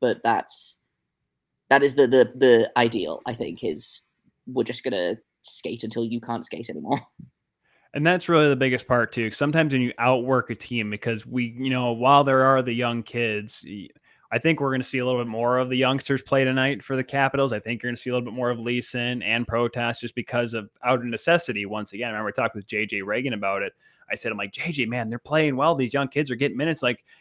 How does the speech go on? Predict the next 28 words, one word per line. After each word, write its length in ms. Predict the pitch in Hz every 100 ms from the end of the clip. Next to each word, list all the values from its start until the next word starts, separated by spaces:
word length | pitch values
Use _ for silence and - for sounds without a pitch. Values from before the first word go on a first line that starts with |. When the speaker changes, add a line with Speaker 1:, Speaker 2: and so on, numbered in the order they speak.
| _
Speaker 2:
he's 160 | 135 127
like, 140 | 139 -
"Well, 180 | 135 117
yeah, 300 | 127 202 247
they 160 | 117
have 440 | 113 - 226 311 -
to. 260 | - 120 90
We're 160 | 110
gonna 160 | 185 139
run 240 | 123 160 151
three 280 | - 156
lines 320 | 143 147 180 139
in 80 |
the 80 | 123
National 380 | 123 143 - 107
Hockey 340 | 120 160 139
League? 180 | 254 262
That's 160 | 233 -
not 140 | 101
how 180 | 101 85
it 40 | 95
works." 400 | 180 214 - - _ _ _ _ -
But, 300 | 127 135 135 - _ _ _ _ _ _ -
but 140 | 151
yeah, 180 | 165 139
to 160 | 113 160
your 60 |
point, 400 | 156 151 143 110